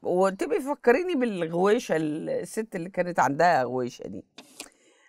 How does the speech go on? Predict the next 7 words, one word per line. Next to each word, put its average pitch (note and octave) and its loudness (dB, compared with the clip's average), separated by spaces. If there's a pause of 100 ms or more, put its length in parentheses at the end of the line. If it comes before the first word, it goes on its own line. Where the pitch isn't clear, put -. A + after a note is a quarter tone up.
(140)
"فإني C#4+ 4
رأيتكن G#3+ 6
أكثر - 4
أهل F#3+ 2
النار". C#3 0
فقالت E4 0
امرأة: F3+ 4